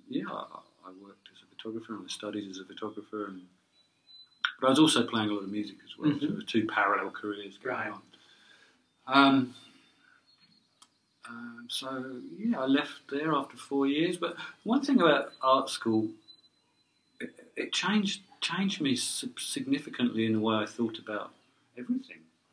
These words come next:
Speaker 1: Um, the way I thought about creating stuff,
Speaker 2: Mm-hmm.
Speaker 1: the way I approached, the way I had, had learned to approach photography, I could apply to all sorts of other things.
Speaker 2: Is that so? Now, what was it?
Speaker 1: Well, it was about creative decision making.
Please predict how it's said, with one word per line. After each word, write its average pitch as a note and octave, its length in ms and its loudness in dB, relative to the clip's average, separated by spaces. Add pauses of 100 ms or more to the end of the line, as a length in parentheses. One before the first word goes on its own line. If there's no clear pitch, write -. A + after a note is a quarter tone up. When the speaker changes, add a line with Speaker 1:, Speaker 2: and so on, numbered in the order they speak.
(640)
Speaker 1:
Um, A2 380 -4 (240)
the A#2+ 60 -2
way A#2+ 160 2
I A2 120 0
thought A2 360 -6
about G#2+ 160 -10 (260)
creating - 540 -6
stuff, - 200 -16 (560)
Speaker 2:
Mm-hmm. B2 160 -14 (220)
Speaker 1:
the A#2 60 -6
way A2 100 -2
I G#2+ 180 -2
approached, - 720 -8 (720)
the A#2+ 60 0
way B2+ 100 4
I A#2 260 4 (100)
had, A2+ 180 -6 (180)
had A#2 120 -6
learned A2 320 2
to A2+ 100 -6
approach - 360 -6
photography, A#2 500 -6
I F#2 80 -10
could - 160 -16
apply G#2+ 340 -8 (100)
to G#2 160 -14 (140)
all A#2 80 -2
sorts C3 300 -2
of - 80 -8
other - 160 -18
things. - 340 -20
Speaker 2:
Is - 160 -6
that A#3 160 -6
so? E3+ 240 0
Now, C3 180 -2
what E3+ 200 0
was D3 240 -2
it? - 140 -12 (500)
Speaker 1:
Well, B3+ 100 6
it B3 40 8
was A#3+ 140 6
about - 380 2 (200)
creative E3+ 500 0
decision D3 440 0
making. - 220 -2